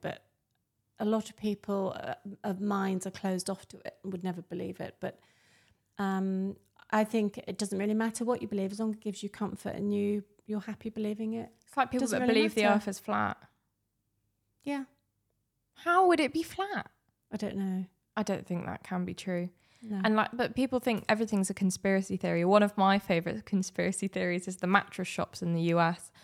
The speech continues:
Speaker 2: I've always believed that. Basically, we went to, we were in Houston once, and I kid you not, every single road had a mattress shop on it,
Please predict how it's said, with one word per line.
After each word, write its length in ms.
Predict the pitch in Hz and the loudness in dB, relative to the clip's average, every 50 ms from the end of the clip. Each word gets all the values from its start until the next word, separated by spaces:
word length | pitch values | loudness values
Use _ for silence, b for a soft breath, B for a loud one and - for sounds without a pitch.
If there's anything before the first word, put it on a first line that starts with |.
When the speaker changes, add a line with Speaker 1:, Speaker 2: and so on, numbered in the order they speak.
| b b b | b b b
Speaker 2:
I've 120 | - - - | -4 0 4
always 260 | 180 190 185 185 185 | 4 6 6 4 2
believed 400 | - 185 185 180 175 170 175 - | 2 0 2 2 2 2 0 0
that. 200 | 185 170 - B B B B B B B _ | 0 -2 -2 B B B B B B B _
Basically, 300 | - 240 233 233 240 220 | 4 4 4 4 0 0
we 100 | 220 220 | 0 2
went 260 | 214 220 220 208 233 | 4 4 2 2 0
to, 440 | - 233 214 202 202 208 202 208 - - _ _ _ _ _ _ | 0 2 4 6 6 6 4 2 0 -4 _ _ _ _ _ _
we 100 | 202 202 | 2 4
were 60 | 208 208 | 4 4
in 120 | 202 196 | 4 2
Houston 480 | - - 208 202 - - - 190 180 180 | 0 0 -2 -2 -2 -4 -4 -4 -2 0
once, 340 | 185 185 180 - - - | 0 0 -2 -4 -6 -4
and 260 | 196 190 185 185 190 - _ _ _ _ | -2 0 0 0 -2 -6 _ _ _ _
I 100 | - 220 220 - - - | 6 6 6 4 -4 -12
kid 300 | - - - 269 277 269 | -10 -4 0 0 0 2
you 100 | 294 277 | 2 4
not, 300 | 254 196 175 185 - - - - | 6 6 6 6 6 2 -2 0
every 340 | - 240 233 - 262 262 240 | 0 0 0 0 -2 -2 -2
single 640 | - - 240 226 220 208 208 202 196 190 175 - - | 0 2 2 2 4 4 4 4 4 4 2 0 0
road 440 | 180 190 190 175 165 165 165 170 - | 4 4 6 6 4 2 -2 -2 -2
had 180 | - 196 185 180 | 0 2 2 2
a 40 | 175 | 4
mattress 400 | 202 247 - - - - 175 - | 2 2 2 0 -4 -8 -10 -6
shop 180 | - 180 - - | -6 -8 -6 -4
on 100 | - - | -6 -4
it, 160 | - 85 - | -4 -4 -6